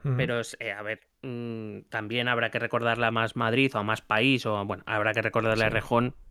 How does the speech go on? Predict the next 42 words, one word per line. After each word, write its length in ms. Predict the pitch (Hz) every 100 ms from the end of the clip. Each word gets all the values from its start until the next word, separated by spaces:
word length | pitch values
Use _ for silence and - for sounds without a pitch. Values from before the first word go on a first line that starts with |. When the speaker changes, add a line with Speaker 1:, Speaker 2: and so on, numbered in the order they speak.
| -
Speaker 2:
que 140 | - 120
Madrid 360 | 107 107 120 - -
no 200 | 120 104
es 140 | 104
España. 420 | 107 - 139 98 -
Speaker 1:
Vale. 340 | 98 95 - - _ - - -
<laughs> 0 |
Mantenemos 760 | 127 127 110 110 117 131 131 135
el 80 |
mismo 200 | 127 127
Speaker 2:
Em, 60 | 120
Speaker 1:
argumento. 580 | 117 110 104 101 101 101 -
Muy 200 | 110 104
bien. 200 | 104 - _ _ _ 180 -
Speaker 2:
Sí, 260 | - 180 190 - _ -
claro. 280 | 120 147 - _ - _ _ _ _ _
Em, 760 | 156 160 160 160 156 156 156 147 - -
han 460 | 170 185 175 170
recogido, 460 | 160 156 147 180 165
es 60 |
verdad 260 | 135 131 156
que 60 | 143
han 60 |
recogido 400 | 135 135 - 135
ese 140 | 123 127
voto 280 | 131 135
de, 360 | 123 123 117 117
de 120 | - 120
izquierda, 480 | - 165 139 113
¿no? 100 | 120
El 60 | 151
voto 260 | 147 156 151
no 160 | 170
de 100 | 185
centro 220 | 160 151 131
izquierda, 280 | - 139 135
sino 180 | 131
más 200 | 123 131
el 80 | 120
voto 200 | 117 131
de 60 | 123
izquierda. 540 | 110 - 120 131 180